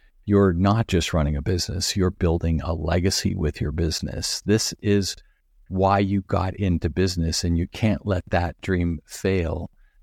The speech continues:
by having someone who's not in alignment anymore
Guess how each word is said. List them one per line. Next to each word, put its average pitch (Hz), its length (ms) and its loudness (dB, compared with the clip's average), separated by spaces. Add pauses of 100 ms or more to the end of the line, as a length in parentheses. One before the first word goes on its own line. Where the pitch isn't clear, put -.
(120)
by 87 300 0 (120)
having 92 320 0
someone 85 380 0
who's 87 300 -2
not 78 240 2
in 80 120 -2
alignment 82 580 -4
anymore 76 640 -4